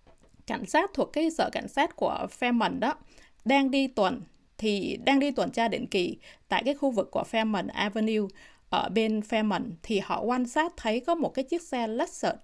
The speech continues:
G S, cái chiếc xe mà S U V màu xám nó đang đi trên cái làn đường hướng, hướng Bắc đó và nó đổi hướng.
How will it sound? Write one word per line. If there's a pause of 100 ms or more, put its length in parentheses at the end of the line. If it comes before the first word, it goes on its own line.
(280)
G
S, (580)
cái
chiếc
xe
mà
S
U
V (160)
màu
xám
nó
đang
đi
trên
cái
làn
đường
hướng, (540)
hướng
Bắc
đó
và
nó
đổi
hướng.